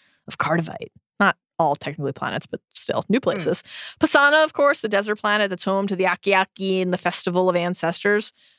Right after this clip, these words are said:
Speaker 1: And that sweet little scene where Rey looks out at the younglings, the children learning. What, more of that, please. Kijimi, where Zori and the Spice Runners make camp until a Sith fleet destroyer blows up the planet. Ajan Kloss, where the Resistance makes its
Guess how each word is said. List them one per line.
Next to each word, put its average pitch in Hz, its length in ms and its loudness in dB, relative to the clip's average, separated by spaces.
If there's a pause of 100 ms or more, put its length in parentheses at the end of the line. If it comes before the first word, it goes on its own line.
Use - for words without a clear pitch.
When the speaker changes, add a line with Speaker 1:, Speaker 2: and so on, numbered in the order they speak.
(120)
Speaker 1:
And 180 100 -2
that 165 160 -2
sweet - 280 -2
little 226 140 0
scene 208 280 0
where 180 100 4
Rey 175 380 2
looks 170 480 0
out 160 320 4
at 165 160 -8
the 160 100 -4
younglings, 233 680 0
the 196 80 -4
children 208 440 2
learning. 220 400 2
What, 240 180 2
more - 920 -4
of 165 80 2
that, 92 180 0
please. 139 240 -4 (840)
Kijimi, 294 580 4
where 220 280 6
Zori 214 380 4
and 214 100 2
the 202 40 -2
Spice 190 300 0
Runners 202 240 0
make 185 220 -2
camp 185 380 -2
until 175 240 0
a 165 80 -2
Sith - 280 -2
fleet 190 320 -6
destroyer 185 600 2 (260)
blows 160 220 0
up 208 80 -2
the 247 80 -4
planet. 123 380 -4 (640)
Ajan 247 400 2
Kloss, 196 520 2
where 185 120 2
the 190 80 -2
Resistance 190 560 -4
makes 180 260 -2
its 247 140 -4